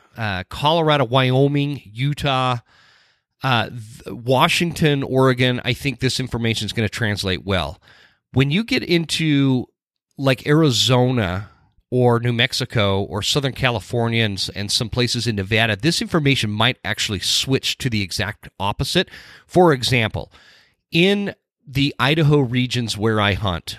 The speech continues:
uh, and, and in, like, western Montana and, and a lot of Washington,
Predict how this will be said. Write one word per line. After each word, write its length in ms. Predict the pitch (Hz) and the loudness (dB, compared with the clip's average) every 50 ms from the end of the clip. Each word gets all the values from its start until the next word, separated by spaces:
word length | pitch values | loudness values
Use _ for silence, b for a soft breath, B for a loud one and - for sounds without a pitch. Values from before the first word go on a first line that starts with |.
| - _ - | -14 _ -4
uh, 340 | 123 120 110 101 98 95 92 | -2 0 2 2 2 0 0
and, 280 | 90 104 104 101 104 - | 0 0 0 0 -2 -2
and 140 | 113 117 110 | -2 -2 -2
in, 200 | 107 98 95 67 - | -2 -4 -6 -10 -6
like, 220 | 95 113 107 - | -2 -2 -2 0
western 360 | - 120 117 - - 120 120 | 2 0 0 0 0 -4 -2
Montana 680 | 113 107 104 95 92 - 107 98 95 98 95 95 95 85 | 0 0 0 0 -2 -2 -2 -2 -2 -2 -2 -4 -4 -4
and, 240 | 76 101 101 98 98 - | -4 -4 -4 -4 -6 -6
and 140 | 110 113 | -4 -4
a 40 | 107 | -2
lot 280 | 101 104 117 127 147 151 | -2 -2 -2 -2 -2 -2
of 100 | 123 98 | -4 -4
Washington, 720 | 98 92 95 101 107 113 - - 85 - - 78 - - | -4 -2 0 0 0 0 -2 -4 -8 -8 -10 -10 -12 -12